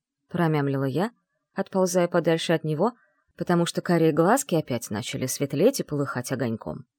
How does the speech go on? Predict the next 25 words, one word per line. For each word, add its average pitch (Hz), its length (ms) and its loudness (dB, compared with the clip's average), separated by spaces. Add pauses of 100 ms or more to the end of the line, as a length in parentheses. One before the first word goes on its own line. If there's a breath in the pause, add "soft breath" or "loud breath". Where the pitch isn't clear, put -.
(560)
"Осторожно!" — 214 720 6 (480)
повысил 156 400 0
голос 139 320 -2
Кэрин. 127 400 -6 (540)
Я 208 180 4
испугалась 196 500 2
еще 208 200 2
больше 226 360 6
и 190 60 8
ускорилась, 233 640 4 (340 loud breath)
а 220 80 0
в - 40 -8
следующее 269 420 2
мгновение 240 640 4
кровать 214 340 0
закончилась. 131 720 -6 (440)
"Ай!" — 415 480 10 (600 soft breath)
вскрикнула, 190 640 2 (220 soft breath)
свалившись 226 600 2 (180 soft breath)
и - 80 -2
больно 208 340 6
ударившись 165 480 0
копчиком - 480 -4
о 131 80 -4
пол. 101 320 -6